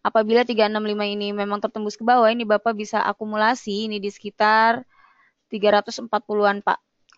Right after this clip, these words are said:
Eh, untuk saham seperti ini, kembali lagi, Pak, kita lihat dari sisi volume. Volume mendukung ini juga cukup baik. Ini ada pergerakan sedikit, ini Bapak mungkin bisa one day trading saja untuk membukakan,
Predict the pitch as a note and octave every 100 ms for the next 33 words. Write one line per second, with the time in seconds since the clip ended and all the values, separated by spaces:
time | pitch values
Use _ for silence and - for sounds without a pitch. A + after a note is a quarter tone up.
0 | - - - - - G#3 G3 F#3+ G3 F#3+
1 | F#3+ F#3+ F#3+ F#3+ - _ _ _ _ -
2 | G#3+ G#3+ G#3+ G#3 - G#3+ G#3+ G#3 B3+ B3+
3 | A3 G#3 G3+ F#3+ - B3 B3+ A3+ G3+ G3+
4 | G#3+ G3 G3+ G#3 G#3+ G3+ F#3+ F#3 A3+ C#4+
5 | _ _ _ _ G#3+ G#3 G#3 G#3+ G#3 A#3+
6 | C4 A#3+ A3 A#3+ A3 G3 F#3+ - G3+ -
7 | F#3+ F3 A3+ - _ _ - - _ A#3+
8 | C4+ C#4+ A#3+ A#3+ A3+ A3+ A3+ A3+ B3 A#3
9 | B3 G#3+ B3 - - G#3 G#3+ A#3+ A3 G#3
10 | - A#3 A3+ G#3+ A#3 A3 G#3 G3+ F#3+ F#3+
11 | F#3+ G3 F#3+ F3+ G3 A#3 G3 F3+ F#3 G#3
12 | G#3 - G3+ G3 G3 F3+ G3 F#3+ - G3
13 | G3+ G3+